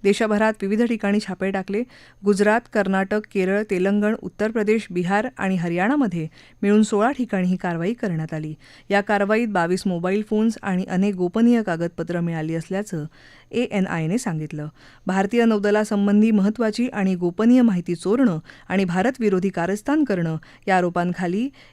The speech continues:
एएनआयने गेल्या वर्षी दोन जणांवर आरोपपत्र दाखल केलं आहे. सांगलीतल्या पोलीस अधीक्षक कार्यालयात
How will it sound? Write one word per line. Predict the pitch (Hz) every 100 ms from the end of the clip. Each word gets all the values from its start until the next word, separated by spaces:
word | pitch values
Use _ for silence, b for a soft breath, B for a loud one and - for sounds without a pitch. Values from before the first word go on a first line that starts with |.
| -
एएनआयने | 220 - 202 196 170 165 175 262 B B B B 202
गेल्या | 208 190
वर्षी | 175 170 -
दोन | 196 214 339
जणांवर | 262 180 160 156 151
आरोपपत्र | - 190 233 - 151 240
दाखल | 220 156 165
केलं | 165 156
आहे. | 151 143 147 143 _ _ _ _ _ _ _ _ _ _ _ - B B B B B B B B
सांगलीतल्या | - 233 233 247 262
पोलीस | 269 - 220 254
अधीक्षक | 226 226 214 247 240
कार्यालयात | 208 214 214 214